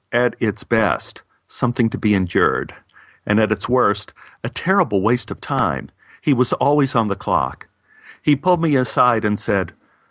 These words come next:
"I want you to talk to me about the movie. Tell me what's wrong. Tell me where it lost your attention. I want you to be brutal. Don't worry about my feelings. I want criticism." I knew right away David wasn't an actor.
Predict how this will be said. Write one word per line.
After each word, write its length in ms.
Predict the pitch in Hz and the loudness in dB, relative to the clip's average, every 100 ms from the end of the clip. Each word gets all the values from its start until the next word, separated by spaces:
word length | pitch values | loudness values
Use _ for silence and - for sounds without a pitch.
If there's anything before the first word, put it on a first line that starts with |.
| _ | _
"I 100 | - | -4
want 540 | 101 80 98 104 127 - _ _ _ | -2 0 2 4 2 -6 _ _ _
you 120 | 104 | 0
to 100 | 95 | 0
talk 380 | 92 104 104 110 | -2 0 0 -2
to 60 | 107 | -4
me 140 | 101 | -2
about 340 | 92 90 87 - | 0 0 0 -2
the 80 | |
movie. 300 | 90 85 78 | -2 -2 -4
Tell 220 | 73 113 110 | -4 0 2
me 140 | 117 | 2
what's 260 | 113 117 117 | 0 -2 0
wrong. 400 | 104 101 110 - | 2 0 -4 -10
Tell 160 | - 104 | -2 0
me 140 | 104 | 2
where 220 | 107 107 104 | 2 2 0
it 120 | - | 0
lost 320 | 101 104 - | -2 -2 0
your 100 | 104 | 0
attention. 400 | 101 104 104 113 | 0 -4 -2 0
I 60 | 101 | 0
want 240 | 104 - | 0 -2
you 60 | 113 | 0
to 80 | |
be 160 | 117 120 | 2 0
brutal. 440 | - 117 101 73 - | 0 -2 0 -6 -2
Don't 200 | 120 120 | -2 2
worry 220 | 131 127 | 0 2
about 280 | 110 110 101 | 2 0 0
my 140 | 107 | -2
feelings. 520 | 107 113 101 101 101 - - _ | 0 -2 0 0 -2 -8 -20 _
I 240 | 110 113 123 | 0 2 0
want 460 | 101 101 107 104 | 0 0 0 -2
criticism." 760 | - 123 107 98 - 90 80 73 _ _ _ _ _ _ _ _ _ _ _ _ _ | -4 -2 0 -2 -6 -6 -6 -8 _ _ _ _ _ _ _ _ _ _ _ _ _
I 80 | - | -4
knew 220 | 95 113 | 0 0
right 220 | 127 104 101 | 2 0 2
away 280 | 92 87 | 2 0
David 340 | 95 87 87 85 | 2 0 0 0
wasn't 340 | 87 90 82 | -2 0 0
an 120 | 87 | 0
actor. 500 | 80 67 - - - | 0 -2 -6 -10 -10